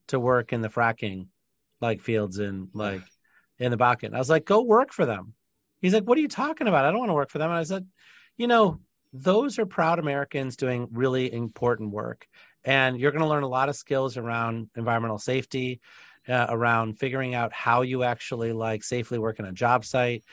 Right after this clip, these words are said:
how you do project management, you know, how you work with all these, like, complex, uh, systems." And, you know, like, I, in general, when I graduated from college, I did, you know, two-year stints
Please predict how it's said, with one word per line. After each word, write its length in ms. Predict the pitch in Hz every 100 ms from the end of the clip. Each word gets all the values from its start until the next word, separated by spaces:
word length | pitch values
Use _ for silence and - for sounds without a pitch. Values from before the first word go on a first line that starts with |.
| - - _
how 140 | -
you 120 | 139 127
do 100 | 113
project 440 | 120 113 107 101
management, 680 | 113 131 127 - 120 120 120 _ _ _ _
you 100 | 151
know, 80 | 139
how 160 | 117 147
you 160 | 151
work 320 | 120 131 135 - -
with 180 | 120 113
all 240 | 120 127
these, 300 | 127 123 113
like, 160 | 113 110
complex, 680 | 120 117 120 113 - - - 113
uh, 140 | 110
systems." 600 | 101 - 139 139 131 120 - - - - - _
And, 240 | 170 190
you 120 | 226
know, 160 | 240 214
like, 240 | 196 185 -
I, 360 | 160 220 220 - -
in 200 | 180 180
general, 600 | 208 214 202 170 160 - _ _ _
when 260 | 139 139 143
I 220 | 151 175
graduated 640 | 151 143 135 135 139 127
from 180 | 117 113
college, 540 | 107 107 104 104 95 -
I 160 | 113 123
did, 460 | 120 120 117 107 - _ _ _ _
you 100 | 139
know, 100 | 123
two-year 420 | - 135 127 123
stints 720 | - 127 113 113 - - -